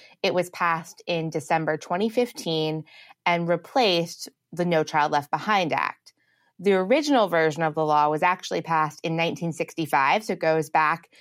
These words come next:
to, you know, Lyndon Johnson and the War on Poverty, and was part of really a whole civil rights package.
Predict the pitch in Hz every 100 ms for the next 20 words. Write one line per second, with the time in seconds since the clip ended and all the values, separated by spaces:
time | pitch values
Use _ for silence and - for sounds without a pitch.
0 | - _ - - 196 170 160 160 - 151
1 | 147 180 185 175 165 160 156 151 196 220
2 | 262 - - 165 160 160 156 - - -
3 | _ 180 170 160 147 160 - 269 254 240
4 | 226 190 180 180 220 226 208 175 220 214
5 | 180 165 196 185 170 - 185 165 170 226
6 | - - 131 - 57 - -